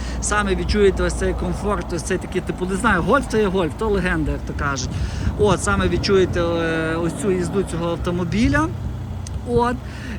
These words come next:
І кому якась потрібна додаткова інформація, ще раз кажу, щось не зняв, не допоказав, не дорозказав, дзвоніть, пишіть, надамо, істерію від дилера надамо.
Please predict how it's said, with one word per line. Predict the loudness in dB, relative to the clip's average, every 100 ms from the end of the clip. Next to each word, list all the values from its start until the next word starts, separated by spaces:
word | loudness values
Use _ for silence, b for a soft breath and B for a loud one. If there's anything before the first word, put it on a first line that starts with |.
| 0
І | 2 2 2 2 2 2
кому | 6 6
якась | 4 -2
потрібна | -2 0 0
додаткова | 2 0 0 0 2 0
інформація, | -2 -2 0 2 2 0 -2
ще | 0 0
раз | -2
кажу, | -4
щось | -6 -4
не | -4
зняв, | 0 2 0
не | 0
допоказав, | -4 -4 -4 -2 0
не | 0
дорозказав, | -2 -2 -4 -4 -2 -2
дзвоніть, | -2 -4 -4
пишіть, | -4 -4 -4
надамо, | -4 -2 0 0 -2 B B
істерію | -4 -2 0 2 2
від | 0 0
дилера | 2 2 0
надамо. | -2 -2 0 0 2 0